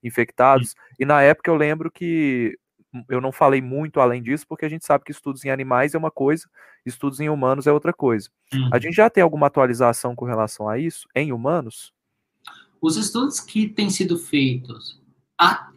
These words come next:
Speaker 2: é, atua-, é, atualmente, eles se baseiam em pessoas que se infectaram naturalmente, óbvio, né? A gente não pode fazer, por ra-, por razões óbvias,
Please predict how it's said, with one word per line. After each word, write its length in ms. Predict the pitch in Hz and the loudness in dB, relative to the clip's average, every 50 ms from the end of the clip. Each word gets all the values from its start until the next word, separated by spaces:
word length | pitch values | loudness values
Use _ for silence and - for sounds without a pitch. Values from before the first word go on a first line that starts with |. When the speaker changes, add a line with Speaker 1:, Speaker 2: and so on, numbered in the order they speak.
| _ 185 | _ -4
Speaker 2:
é, 280 | 170 156 147 147 - - | -2 0 -2 -2 -2 0
atua-, 580 | 185 202 240 - - 240 208 185 208 196 - - | 2 2 2 2 2 4 6 6 6 4 2 -4
é, 240 | 160 151 147 147 - - | -6 -6 -6 -4 0 2
atualmente, 880 | 190 202 - - 220 190 170 151 143 139 165 202 220 208 - - 143 135 | 2 2 2 2 2 4 4 4 4 2 2 0 0 -2 -4 -2 0 2
eles 520 | 143 147 - 156 - - - - - _ _ | 4 4 4 2 2 0 -6 -10 -14 _ _
se 340 | - - - - - 185 175 | -8 -6 -6 -4 -2 -2 2
baseiam 600 | - 190 196 185 147 135 156 170 175 208 214 - - - | 4 4 4 4 4 4 4 4 4 2 0 -4 -4 -2
em 140 | 240 220 | 0 0
pessoas 440 | - 214 208 - - 196 196 190 190 | 0 0 -2 -2 -2 -2 -2 -4 -4
que 80 | - 185 | -6 -8
se 160 | 180 - 180 | -8 -6 -4
infectaram 720 | 175 170 - 156 156 151 - - 143 135 135 139 139 143 | -4 -4 -4 -6 -6 -8 -2 2 4 4 4 4 2 2
naturalmente, 960 | 139 139 139 131 127 127 - 139 151 160 160 156 147 156 180 180 - - - - | 2 4 4 4 2 0 -2 -4 -4 -2 -2 -2 -2 -2 -4 -6 -8 -10 -8 -4
óbvio, 360 | 139 127 131 127 127 - 135 | -2 -2 0 -2 -2 -2 -2
né? 120 | 127 127 | -2 -2
A 60 | 135 | -2
gente 220 | 135 131 127 - 139 | -2 -2 -4 -2 -2
não 160 | 135 139 - | -4 -4 -2
pode 220 | - 151 147 - | -2 -2 -2 -2
fazer, 380 | - 139 127 120 123 123 120 - - - _ _ _ _ _ _ _ _ _ _ _ _ _ - 135 - | -4 -4 -4 -2 -2 -4 -4 -6 -8 -14 _ _ _ _ _ _ _ _ _ _ _ _ _ -16 -10 -4
por 120 | 165 139 | -2 0
ra-, 180 | 127 127 127 - - - | 0 0 -2 -6 -10 -4
por 100 | - 180 | 0 2
razões 400 | 160 151 143 135 160 170 160 135 | 2 2 2 2 0 0 0 2
óbvias, 560 | 147 139 135 131 123 120 113 - - - - | 2 2 2 0 0 -2 -4 -8 -12 -16 -20